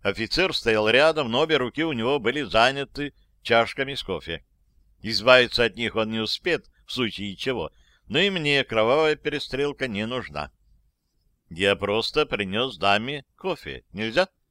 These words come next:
«Ты как прошел оцепление, козел?» спросил офицер. «Виктор,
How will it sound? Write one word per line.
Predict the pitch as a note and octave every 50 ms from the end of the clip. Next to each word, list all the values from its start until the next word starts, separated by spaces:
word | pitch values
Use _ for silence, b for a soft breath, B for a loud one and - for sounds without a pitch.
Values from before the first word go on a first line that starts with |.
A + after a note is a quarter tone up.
| _ _ _ _ _ _ _ _ _ _ _ _ _ _
«Ты | - G#2+ A#2+
как | A#2 B2+ D3+ D3 D3
прошел | - D3 D3 C#3 - D3+ D3+ D3+
оцепление, | D3 C#3 - D3 C#3+ - - D#3 E3 E3 D#3 C#3 A#2+ G#2 G2
козел?» | - - A2+ A2+ A#2 A#2+ C#3+ D3+ C3 G2+ - _ _ _ _ _ _
спросил | _ - - C3+ C3 - F#2 E2+ D#2
офицер. | E2 - A2 B2+ - F#2+ D2 - - _ _ _ _ _ _ _ _ _ _ _ _ _ _
«Виктор, | G#2 B2 C3 - - A#2 A2+ A2 A2 -